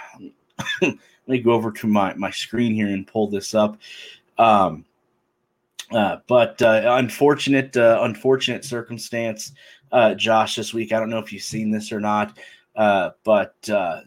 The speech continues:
the, uh, the wife of A J Foyt, uh, Lucy Foyt, um,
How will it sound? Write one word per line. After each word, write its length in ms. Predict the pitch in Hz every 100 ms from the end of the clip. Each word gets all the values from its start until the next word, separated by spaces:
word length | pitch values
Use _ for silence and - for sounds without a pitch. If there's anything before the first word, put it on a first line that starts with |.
| 101
the, 360 | 110 110 104 101
uh, 340 | 95 92 78
the 100 | 101
wife 480 | 101 110 113 113 - -
of 260 | 107 95 -
A 200 | 107 113
J 240 | 107 110
Foyt, 520 | 104 - 101 104 104 - _ _ -
uh, 140 | 110
Lucy 440 | 95 110 117 - 101
Foyt, 440 | - 82 - - _ _ _ -
um, 560 | 95 90 85 82 82